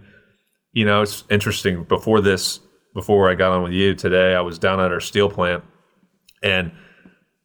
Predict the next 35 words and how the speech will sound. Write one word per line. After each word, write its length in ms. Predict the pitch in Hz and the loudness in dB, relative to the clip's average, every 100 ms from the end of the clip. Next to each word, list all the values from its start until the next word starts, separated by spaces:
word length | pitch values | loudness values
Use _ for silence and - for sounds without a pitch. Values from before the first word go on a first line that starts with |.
| _ - | _ -4
I, 320 | 117 127 107 - _ | -2 0 -4 -10 _
I 80 | 123 | -2
love 280 | 131 127 107 | 2 0 2
nothing 380 | 110 120 120 | 2 2 2
more 300 | 110 104 113 | 2 4 2
than 120 | 98 92 | 2 0
walking 440 | 92 107 107 104 | 4 2 2 -2
out 180 | 98 98 | 0 0
into 220 | 92 90 | -2 -6
the 80 | 87 | -6
plant 480 | - 98 92 87 - _ _ _ _ _ _ _ - | -2 0 0 -4 -12 _ _ _ _ _ _ _ -6
and 160 | 104 | -2
just 220 | 95 92 - | 0 -2 0
talking 320 | 98 87 92 | 0 0 -4
to 80 | 85 | -8
the 100 | 80 | -8
guys 460 | 78 82 - - _ _ _ | -8 -12 -16 -20 _ _ _
and 240 | 98 95 90 | -10 -8 -8
hearing 420 | 98 110 101 95 | -4 0 2 0
what's 180 | 90 - | -2 -6
going 220 | 95 90 | -6 -4
on 160 | 90 90 | -4 -4
with 120 | 90 | -4
them, 180 | 92 92 | -6 -2
hearing 440 | 135 123 117 107 | 0 0 0 -2
their 140 | 98 101 | 0 -2
concerns, 580 | 98 85 98 95 90 - | -2 -4 0 0 -2 -2
hearing 300 | 92 90 85 80 | -2 -2 -6 -10
what 160 | 87 | -6
they're, 180 | 90 87 - | -4 -6 -6
what, 200 | 87 - | -12 -8
what's 160 | 87 - | -6 -2
happening, 420 | 87 87 90 87 | -2 -2 -8 -8
because, 460 | 92 98 90 90 - _ _ _ _ _ - | -4 0 0 -2 -12 _ _ _ _ _ -2
um, 440 | 95 90 90 87 | 0 0 -2 -6